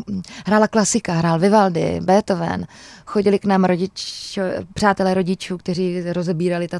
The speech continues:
mm, společenská témata. Nicméně, mm, já se teda za intelektuála sama nepovažuji, ne-, nepovažuji a, a, ale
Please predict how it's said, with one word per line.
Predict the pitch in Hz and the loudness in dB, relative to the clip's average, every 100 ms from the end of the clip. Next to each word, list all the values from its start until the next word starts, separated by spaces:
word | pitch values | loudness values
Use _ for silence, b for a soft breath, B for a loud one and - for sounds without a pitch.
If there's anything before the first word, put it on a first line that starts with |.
| - | -8
mm, | 170 156 | -8 -8
společenská | - 175 180 185 - 190 | -4 -4 -2 -4 -4 -4
témata. | 180 180 180 170 175 B B B B B B B | -2 -2 -2 -4 -8 B B B B B B B
Nicméně, | 208 185 - - 202 190 196 196 190 185 180 180 190 _ _ 208 | -4 -4 -4 -6 -2 0 -2 -2 -4 -6 -8 -10 -14 _ _ -12
mm, | 190 180 175 175 180 - _ _ _ _ _ _ _ _ B B B _ _ _ _ _ _ - | -10 -10 -12 -14 -16 -20 _ _ _ _ _ _ _ _ B B B _ _ _ _ _ _ -2
já | 190 180 | 0 0
se | - | -2
teda | 208 208 | 0 0
za | 190 | 0
intelektuála | 196 202 202 208 202 | 0 0 0 2 2
sama | 208 208 | 2 0
nepovažuji, | 202 202 202 196 - | 0 0 0 0 0
ne-, | 208 202 | -2 2
nepovažuji | 202 202 196 190 185 196 202 - | 0 0 -2 -2 -2 -4 -4 -6
a, | 196 - | -8 -8
a, | - 196 185 185 202 - _ _ _ _ - | -6 -6 -6 -8 -10 -16 _ _ _ _ -12
ale | 214 208 190 185 185 180 190 196 185 185 180 180 190 185 185 185 180 | -8 -4 -2 -2 -2 -2 -4 -4 -4 -4 -4 -4 -2 -2 0 0 0